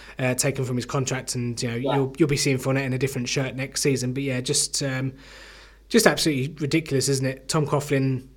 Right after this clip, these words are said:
Speaker 1: um, not, not standing for it, obviously, but, uh, lo-, a lot, I'm surprised they actually brought Doug Marrone back.
Speaker 2: Yeah, oh yeah, I was actually a little bit. Um, yeah, no, maybe one that I was a bit surprised about. We,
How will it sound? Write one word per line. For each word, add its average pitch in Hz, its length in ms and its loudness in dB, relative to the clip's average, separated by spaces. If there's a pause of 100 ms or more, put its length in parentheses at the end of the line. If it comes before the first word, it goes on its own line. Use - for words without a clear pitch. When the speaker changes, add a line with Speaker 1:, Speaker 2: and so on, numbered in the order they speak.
(100)
Speaker 1:
um, 123 480 -4
not, 139 180 -6
not 139 280 -4
standing 131 300 0
for 135 240 0
it, - 20 -6
obviously, 131 320 -2
but, 135 340 -4
uh, 123 160 -2
lo-, 147 220 -2
a 156 80 -2
lot, 160 160 0
I'm 160 120 2
surprised 180 360 8
they 160 80 8
actually 147 220 0
brought 151 180 6
Doug 143 200 0
Marrone 147 260 6
back. 127 240 -6 (1120)
Speaker 2:
Yeah, 143 180 8
oh 147 80 8
yeah, 127 260 6
I 131 60 6
was 131 180 4
actually 127 360 0
a 139 60 4
little 127 240 2
bit. 127 180 2 (1080)
Um, 123 520 2
yeah, - 340 6
no, 127 180 4
maybe 151 360 6
one 131 480 2 (240)
that 123 160 4
I 123 360 6
was 127 180 -4
a 113 40 -8
bit 131 140 -2
surprised 117 260 -2
about. 123 420 2
We, 139 280 4